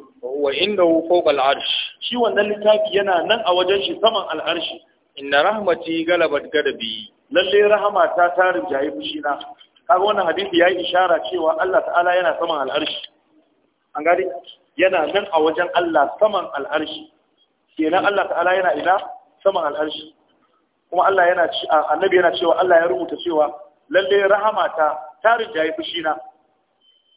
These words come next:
Speaker 2: Rahama ta, ta rinjayi fushi na. Na'am.
Speaker 1: Babu ma ja'a fi sab'i ardin.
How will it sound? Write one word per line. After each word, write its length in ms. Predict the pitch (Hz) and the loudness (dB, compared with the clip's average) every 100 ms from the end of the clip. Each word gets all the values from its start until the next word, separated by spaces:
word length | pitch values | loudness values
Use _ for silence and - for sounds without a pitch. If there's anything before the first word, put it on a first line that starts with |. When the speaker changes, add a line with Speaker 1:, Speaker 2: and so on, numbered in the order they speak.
| _ _ - | _ _ -2
Speaker 2:
Rahama 460 | 147 196 208 175 151 | 0 2 2 2 2
ta, 200 | 175 170 | 0 0
ta 160 | 175 185 | 0 -2
rinjayi 380 | 170 143 135 139 | -2 -4 -4 -4
fushi 300 | 143 - 147 | -8 -10 -6
na. 160 | 139 | -6
Na'am. 340 | 139 185 143 - - _ _ _ - - _ _ _ _ | 0 -2 -2 -10 -20 _ _ _ -20 -20 _ _ _ _
Speaker 1:
Babu 280 | 143 160 151 | 2 2 2
ma 160 | 151 151 | 0 2
ja'a 380 | 170 226 202 202 | 2 4 2 0
fi 120 | 196 | -8
sab'i 280 | - 202 196 | -2 2 2
ardin. 760 | 156 139 147 151 160 127 76 | 2 2 2 0 -4 -4 -12